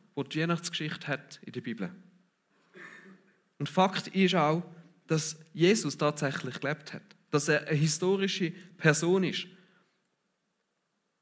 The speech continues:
dass die Wissenschaft das überhaupt nicht anzweifelt, dass es Jesus gegeben hat. Die Frage ist amigs eher, kann es sein, dass er wirklich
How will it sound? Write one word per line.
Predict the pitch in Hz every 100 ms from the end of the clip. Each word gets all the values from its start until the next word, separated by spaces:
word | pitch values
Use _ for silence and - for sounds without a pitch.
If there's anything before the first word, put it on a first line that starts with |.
| _ -
dass | 160 - - - _ _ _ _
die | 185
Wissenschaft | 220 220 190 185 190 190
das | 180
überhaupt | - 190 180 165 202 214
nicht | 196
anzweifelt, | 151 185 190 170 147 147 151
dass | 143
es | 131
Jesus | 147 170 180 151 -
gegeben | 135 170
hat. | 151 156 - - _ _ _ _ _ _ _ _ _
Die | -
Frage | 143 180
ist | 185 147
amigs | 131 120 - - _ _
eher, | 120 135 151 156 175 -
kann | 160 180
es | - -
sein, | 110 101 - - _ _ _
dass | 120 113
er | 120 117
wirklich | 170 - 160